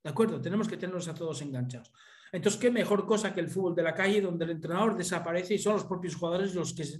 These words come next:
se hacen dueños del propio entrenamiento, ¿de acuerdo? Se hacen dueños del propio entrenamiento. Yo lo único que hago es organizar el entrenamiento y organizarlo para que haya equipos, porque va a estar todo basado en la competición del juego, ¿de acuerdo?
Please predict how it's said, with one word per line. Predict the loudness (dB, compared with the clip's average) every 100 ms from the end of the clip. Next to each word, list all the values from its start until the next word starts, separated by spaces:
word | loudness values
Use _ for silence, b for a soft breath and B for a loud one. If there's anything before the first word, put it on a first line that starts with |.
| -8
se | -6
hacen | -4 -2 2
dueños | 4 4 0
del | -4
propio | -2 -2 -2
entrenamiento, | -6 -6 -2 -2 -2 -8 -14 b b b -6
¿de | 2
acuerdo? | 4 2 0
Se | -4
hacen | -2 -2 2
dueños | 2 2 0
del | -4
propio | -4 -6 -6
entrenamiento. | -8 -6 -6 -4
Yo | 2 6
lo | 6
único | 6 4 2
que | 2
hago | 0 0
es | 2
organizar | 0 0 -2 0 0
el | -2
entrenamiento | -4 0 2 2 2 0 B B B B B _ 6
y | 8
organizarlo | 8 6 6 4 4 4 4
para | 6 4 4
que | 4 4 2 -2 4
haya | 6 6
equipos, | 4 4 2 4 2 0
porque | -8 -6
va | -4
a | -2
estar | -2 -2
todo | 0 2
basado | 2 0 0
en | 0
la | 0
competición | -2 -6 -6 -6 -4
del | -2 0
juego, | 2 2 0
¿de |
acuerdo? | 0 2 2 2